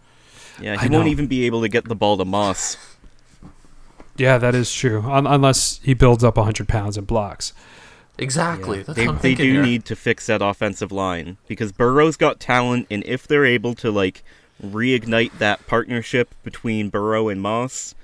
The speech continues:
Speaker 1: uh, I mean, it's gonna be, that's probably gonna be one of the most fun divisions in fo-, in football to watch.
Speaker 2: Yeah, probably. I mean, well, since the Steelers are probably gonna go under soon.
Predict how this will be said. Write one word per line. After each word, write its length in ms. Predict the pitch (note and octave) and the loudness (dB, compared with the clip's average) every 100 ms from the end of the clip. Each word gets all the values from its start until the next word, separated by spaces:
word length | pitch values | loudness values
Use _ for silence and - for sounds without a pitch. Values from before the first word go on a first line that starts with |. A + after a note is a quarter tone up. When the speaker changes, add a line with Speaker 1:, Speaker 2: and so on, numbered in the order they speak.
| - _ - | -20 _ -10
Speaker 1:
uh, 380 | F#2 F2+ E2+ D#2+ - - | -6 -4 -4 -6 -8 -4
I 100 | G#2 | -2
mean, 340 | G2+ F#2 F2+ - _ _ _ _ _ - | -2 -4 -6 -10 _ _ _ _ _ -14
it's 140 | - | -6
gonna 180 | D3+ C#3 | -4 -2
be, 400 | A#2+ A2 G2+ - _ - | 0 0 -2 -6 _ -6
that's 240 | A#2 B2+ - | -2 -2 0
probably 280 | E3+ B2+ G#2+ | 0 2 0
gonna 120 | G#2+ | -4
be 120 | G2+ | -4
one 140 | G2+ | -4
of 80 | G2 | -2
the 60 | G2+ | -2
most 260 | G2 - - | -4 -6 -2
fun 220 | A2 G#2 | -2 0
divisions 440 | F#2+ G2+ A2+ G2 | -2 -4 -4 -6
in 140 | G#2 F#2+ | -8 -6
fo-, 160 | B2 - | -6 -4
in 160 | A2 G2 | -4 -2
football 400 | A#2+ G#2+ G#2+ F#2+ | -4 -2 -2 -2
to 80 | |
watch. 520 | F#2 C3 G2+ - - - _ _ _ _ _ _ C#3+ | -2 0 0 -4 -14 -16 _ _ _ _ _ _ 0
Speaker 2:
Yeah, 220 | E3+ F#3 | 0 0
probably. 600 | - C3 E3+ B2 D#3 G3+ _ - | 0 0 2 0 -2 -4 _ -6
I 100 | C#3 | 0
mean, 420 | C3 B2 A#2 A2+ - | 2 2 0 -6 -4
well, 340 | D3 A#2 A2 - | -2 -2 -4 -10
since 320 | - C3 - | -6 -4 -4
the 60 | A#2+ | -4
Steelers 420 | - B2 B2+ A#2 | 0 0 2 0
are 60 | |
probably 280 | A2+ A#2 A#2 | 0 0 2
gonna 180 | A#2 A#2 | 0 2
go 400 | A2+ A2 G#2 G#2 | 0 0 -2 -6
under 300 | - B2+ A#2 | -6 -4 -4
soon. 380 | A2+ - B2 D3 | -4 -2 -2 -4